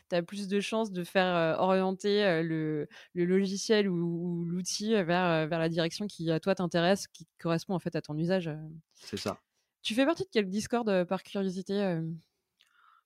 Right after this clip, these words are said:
Speaker 2: Bah, je suis pas mal sur le Discord de Adobe,
Speaker 1: Qui est
Speaker 2: heu,
Speaker 1: très
Speaker 2: s-,
Speaker 1: actif, c'est ça ?
Speaker 2: ouais, il est pas mal actif, enfin, sur tous les outils trois D d'Adobe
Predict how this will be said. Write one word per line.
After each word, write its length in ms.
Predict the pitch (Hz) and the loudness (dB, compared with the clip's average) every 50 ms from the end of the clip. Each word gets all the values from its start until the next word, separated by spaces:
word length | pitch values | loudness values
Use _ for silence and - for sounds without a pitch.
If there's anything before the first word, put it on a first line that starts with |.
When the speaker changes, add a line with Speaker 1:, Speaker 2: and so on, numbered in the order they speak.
| _ - | _ -6
Speaker 2:
Bah, 200 | 95 104 107 113 | -4 -2 -2 -2
je 80 | 107 | -2
suis 220 | - - - 117 110 | -6 -8 -8 -10 -6
pas 160 | - 135 131 | -4 -2 0
mal 180 | 143 151 160 160 | 2 0 0 -2
sur 200 | - - 120 120 | -4 -4 -2 0
le 300 | 117 117 113 113 113 113 | 2 4 4 4 2 2
Discord 340 | 113 110 - - 120 120 117 | 0 -4 -6 -6 -4 -2 0
de 80 | 117 | 0
Adobe, 340 | 113 113 110 117 117 110 113 117 127 151 175 175 - - - - - - - - | 0 0 0 0 0 -2 -2 -2 -4 -4 -6 -6 -8 -10 -10 -10 -12 -12 -12 -8
Speaker 1:
Qui 160 | - 220 220 | -2 0 0
est 60 | 202 208 | 0 2
Speaker 2:
heu, 0 | |
Speaker 1:
très 180 | 208 220 202 | 2 2 2
Speaker 2:
s-, 0 | |
Speaker 1:
actif, 340 | 208 202 196 - - 277 285 - | 2 2 0 -2 -6 -6 -6 -8
c'est 160 | - - 202 185 | -8 -8 -8 -6
ça ? 200 | - 214 262 - _ _ _ _ _ _ - | -6 -8 -8 -10 _ _ _ _ _ _ 0
Speaker 2:
ouais, 240 | 123 131 135 156 147 | 2 4 4 4 4
il 80 | 123 | 2
est 60 | 113 | 2
pas 120 | - 127 120 | 2 0 0
mal 180 | 135 143 143 | 0 0 0
actif, 400 | 131 120 - - - 131 139 - | 0 -2 -4 -6 -8 -8 -4 -2
enfin, 220 | 117 107 107 120 110 | -2 0 0 0 -2
sur 140 | - 131 - | -2 -4 -4
tous 100 | - 143 | -2 -2
les 120 | 127 117 | -2 -2
outils 180 | 120 - - - | -2 -4 -6 -4
trois 180 | - - 123 120 | 0 2 4 4
D 80 | 127 | 4
d'Adobe 380 | 123 117 110 113 123 139 131 | 4 4 4 4 2 0 -2